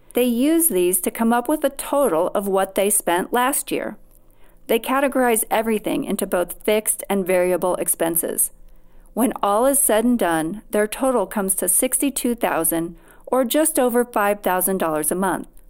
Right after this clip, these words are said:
This sixty-two thousand does not include taxes or any items that come directly out of their paychecks, but it does include everything else, from property taxes and insurance to groceries and cell phone bills.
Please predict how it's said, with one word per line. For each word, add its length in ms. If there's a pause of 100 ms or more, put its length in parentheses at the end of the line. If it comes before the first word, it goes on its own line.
This 220
sixty-two 640
thousand 500
does 160
not 280
include 360
taxes 680
or 320
any 280
items 380
that 120
come 200
directly 520
out 140
of 120
their 100
paychecks, 680 (480)
but 120
it 140
does 240
include 400 (100)
everything 480
else, 440
from 180
property 440
taxes 540
and 120
insurance 720
to 100
groceries 640
and 180
cell 260
phone 260
bills. 460